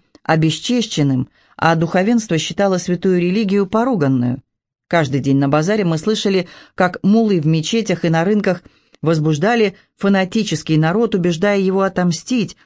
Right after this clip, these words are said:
защитить ислам от осквернения кефиром. Мы приходили и рассказывали вазир Мухтару, но он только смеялся и не верил тому, чтобы они осмелились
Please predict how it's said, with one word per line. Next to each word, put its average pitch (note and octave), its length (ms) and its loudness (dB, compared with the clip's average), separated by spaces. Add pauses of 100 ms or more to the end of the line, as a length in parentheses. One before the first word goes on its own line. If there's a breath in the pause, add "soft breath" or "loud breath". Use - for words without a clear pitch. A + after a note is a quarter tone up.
(160 soft breath)
защитить D#3 840 -4 (440 soft breath)
ислам G#3+ 640 0 (260)
от F3 220 -2
осквернения F#3 800 0
кефиром. F3 680 -2 (580)
Мы D3+ 160 2
приходили D#3+ 540 0
и D#3 80 2
рассказывали D#3 600 0
вазир D3+ 320 0
Мухтару, A3+ 560 0 (220 loud breath)
но G#3 160 2
он F#3+ 100 0
только F3 220 0
смеялся F#3 640 0
и - 160 -2
не F#3+ 160 2
верил E3+ 320 2
тому, D3 320 0
чтобы D3 320 0
они D3 320 0 (180 loud breath)
осмелились G3 800 0